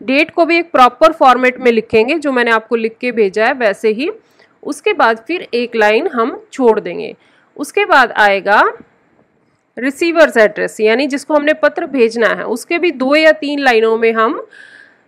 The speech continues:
अ, पूरा एड्रेस लिखेंगे। उसके बाद फिर एक लाइन हम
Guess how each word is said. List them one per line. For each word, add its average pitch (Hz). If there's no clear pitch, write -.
अ, -
पूरा 262
एड्रेस 226
लिखेंगे। 220
उसके 311
बाद 302
फिर 320
एक 330
लाइन 285
हम 302